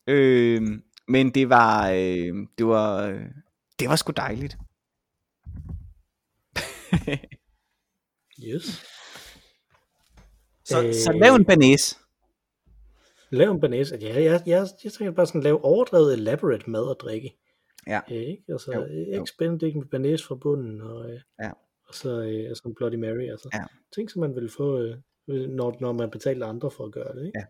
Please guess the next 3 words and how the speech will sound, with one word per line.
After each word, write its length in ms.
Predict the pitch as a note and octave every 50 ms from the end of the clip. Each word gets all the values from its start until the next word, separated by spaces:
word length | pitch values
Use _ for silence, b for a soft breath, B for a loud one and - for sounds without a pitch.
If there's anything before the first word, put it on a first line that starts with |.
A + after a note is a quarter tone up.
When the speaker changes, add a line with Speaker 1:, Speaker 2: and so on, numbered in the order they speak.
| _ _ _ _ _ _ _ _ _ _ - - - B2+
Speaker 2:
Men, 140 | A#2 A2+ A2+
øh, 140 | A2+ A2+ B2+ - _ _ _ _ _ _ _ _ _ _ _ _ _ _ _ _ _ _ _ _ _ _ _ _ _ _ _ _ _ _ _ _ _ _ _ _ _ _ _ _ _ _ _ _ C#5 _ _ _ _ _ _ _ - - _ _ _ _ _ _ _ _ _ _ _ _ _ _ _ _ _ _ _ _ _ _ _ _ _ _ _ _ _ _ _ _ _ _ _ _ _ _ _ _ _ _ _ -
jo. 520 | C3+ A2+ A#2 D3+ G3 C4 A3+ C#3 G#2 G2